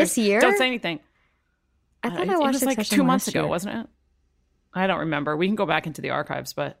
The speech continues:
Speaker 2: uh, I
Speaker 1: We'll
Speaker 2: feel
Speaker 1: figure
Speaker 2: like
Speaker 1: it out.
Speaker 2: you did not wait a year for those new episodes of Succession. Or maybe, you know what? You watched it kinda slow,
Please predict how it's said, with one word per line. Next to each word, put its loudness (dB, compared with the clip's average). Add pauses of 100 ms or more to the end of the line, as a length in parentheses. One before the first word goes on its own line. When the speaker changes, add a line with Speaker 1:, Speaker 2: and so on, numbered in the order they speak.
(120)
Speaker 2:
uh, -2 (100)
I 2
Speaker 1:
We'll 2
Speaker 2:
feel 2
Speaker 1:
figure 2
Speaker 2:
like -4
Speaker 1:
it -8
out. -10
Speaker 2:
you 0
did 2
not 2
wait -2
a -2
year -2
for -8
those -2
new 0
episodes -4
of -12
Succession. -10
Or 6
maybe, 2
you 2
know 4
what? 2
You 0
watched 0
it -6
kinda -2
slow, -4